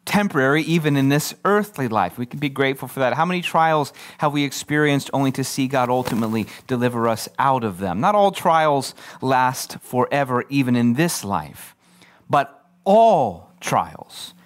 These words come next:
end at the end of this life. And in light of the infinite nature of eternity, Peter can confidently say that all of our griefs are for a little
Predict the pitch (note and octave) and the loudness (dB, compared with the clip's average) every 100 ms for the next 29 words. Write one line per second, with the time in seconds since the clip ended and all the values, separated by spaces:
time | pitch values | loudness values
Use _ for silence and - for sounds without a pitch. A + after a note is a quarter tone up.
0 | _ _ - C3 G#2+ G2+ - G#2 G#2 - | _ _ -2 0 0 -2 -2 -4 -4 -4
1 | F#2 - D#3 B2+ D#2 - - G2+ E2+ F#2 | -6 -2 0 0 -4 -12 -10 -10 -8 -10
2 | - F#2 D#2+ B1 - - - - C#3 D3 | -10 -10 -10 -12 -20 -20 -16 -6 -2 0
3 | C#3 D3+ E3 G#3+ A3+ - D3 C3+ D3 D#3+ | 0 0 0 0 -4 -2 2 2 0 -2
4 | - - - D3+ - G3+ A3 A#3+ A#3+ G#3+ | -12 -8 -2 -2 0 2 4 2 2 2
5 | G#3+ D3+ D3 D3+ D#3 - E3+ C3 B2+ B2 | 2 2 0 0 -2 -4 -2 -2 -2 -4
6 | F3+ F#3+ A#2 F2+ - F3 G#3 G#3 D#3 C3+ | -2 -2 -4 -8 -6 -2 0 0 0 0
7 | - G#3 A3+ A3+ G#3 G3+ - C3+ B2 C3 | 2 2 2 -4 -4 -4 0 2 2 0
8 | - - - D3+ D#3 - F3 G#3+ A#3+ C#4+ | -8 -20 -6 -2 -2 2 4 6 6 6
9 | D4 G3+ G3 F3+ E3 C#3+ D#3+ C3 F#2+ - | 6 4 4 4 4 2 0 0 -4 -14
10 | - - _ - - C3+ C3+ B2+ A2+ A2 | -20 -20 _ -12 0 2 2 -2 -2 -2
11 | A2+ _ _ _ _ - C#3 C#3 D#3 F#2 | -4 _ _ _ _ -4 -2 0 -2 -2
12 | F#2 - | -8 -12